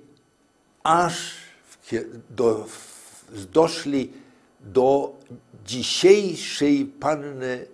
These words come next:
Marii. Tam ziemia była najtańsza, była bardzo urodzajna i tam mogli się rozgościć.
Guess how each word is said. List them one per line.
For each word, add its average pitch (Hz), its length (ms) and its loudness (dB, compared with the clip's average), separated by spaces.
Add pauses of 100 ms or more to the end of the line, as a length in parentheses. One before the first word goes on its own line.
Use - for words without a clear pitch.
(100)
Marii. 98 460 -6 (400)
Tam 175 380 0
ziemia 135 380 0
była 101 240 -6
najtańsza, 139 680 -4
była 104 260 -6
bardzo 143 460 0
urodzajna 120 600 -2 (380)
i 151 100 -6
tam 202 500 -2 (180)
mogli 180 460 2
się 156 200 0
rozgościć. 113 1000 -2